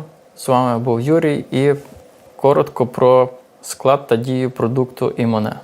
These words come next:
Будьте здорові, замовляйте продукт, можете замовити безпосередньо в посиланні під відео або написати мені.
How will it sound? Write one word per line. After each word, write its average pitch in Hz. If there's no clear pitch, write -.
Будьте 143
здорові, 147
замовляйте 127
продукт, 143
можете 123
замовити 120
безпосередньо 117
в -
посиланні 113
під 113
відео 131
або 123
написати 117
мені. 107